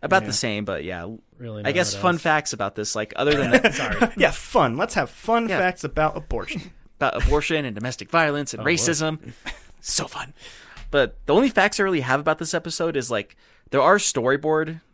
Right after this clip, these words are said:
Speaker 1: or the storyboard version of this episode, which actually plays out a little bit differently. There were some jokes that they decided to actually take out of it, like, a good example, like, with all the sex scenario situations.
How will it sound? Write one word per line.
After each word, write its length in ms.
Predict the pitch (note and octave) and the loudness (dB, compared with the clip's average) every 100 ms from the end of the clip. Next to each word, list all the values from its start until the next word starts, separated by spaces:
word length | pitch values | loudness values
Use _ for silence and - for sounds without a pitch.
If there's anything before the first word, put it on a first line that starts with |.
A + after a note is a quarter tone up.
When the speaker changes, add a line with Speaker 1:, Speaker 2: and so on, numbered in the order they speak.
| - | -2
Speaker 1:
or 220 | C#3+ C3+ | 2 2
the 200 | A#2 B2+ | 0 -4
storyboard 440 | - B2+ B2+ C#3+ | -2 -2 0 -2
version 260 | C#3 C#3 D3 | -2 -4 -4
of 60 | |
this 140 | C3+ - | -6 -4
episode, 240 | C#3+ - C#3+ | -4 -4 -6
which 160 | - - | -6 -2
actually 300 | D#3+ - G3+ | -2 -2 -6
plays 260 | D3 D3 | -2 0
out 120 | C#3+ | 0
a 60 | C3+ | -2
little 320 | G2 G2 A2+ | -4 -6 -4
bit 160 | A#2+ F#2+ | -4 -6
differently. 480 | G2+ A#2 C3 D#3 D#3 _ _ - | -8 -8 -6 -8 -10 _ _ 0
There 120 | C#3 | 2
were 100 | C3 | 2
some 200 | - C#3+ | 0 -2
jokes 320 | A#2 A#2+ B2 | 0 0 0
that 180 | B2 G#2 _ | -2 -4 _
they 100 | - | -6
decided 280 | B2+ B2 B2+ | -4 0 0
to 80 | A#2+ | 2
actually 240 | B2 C3 | 0 -4
take 260 | A#2 C#3 A#2+ | -4 -6 -2
out 160 | A#2+ | -2
of 80 | G#2 | -2
it, 140 | F#2+ D2+ | -4 -6
like, 180 | G#2+ | -6
a 100 | A2 | -6
good 140 | A2 B2 | -4 -6
example, 360 | A2+ A#2 A2+ | -4 -4 -4
like, 120 | A2 A2 | -4 -4
with 80 | |
all 80 | A#2+ | -4
the 80 | A#2 | -2
sex 540 | A2 - A#2 - - - - - | -2 -2 -4 -4 -6 -10 -18 -10
scenario 480 | - D3 C#3+ C#3+ C#3 C#3 | -6 0 2 2 0 -2
situations. 760 | - D3 D3+ D3 E3+ E3 E3 | -8 -4 -2 -2 -2 -4 -6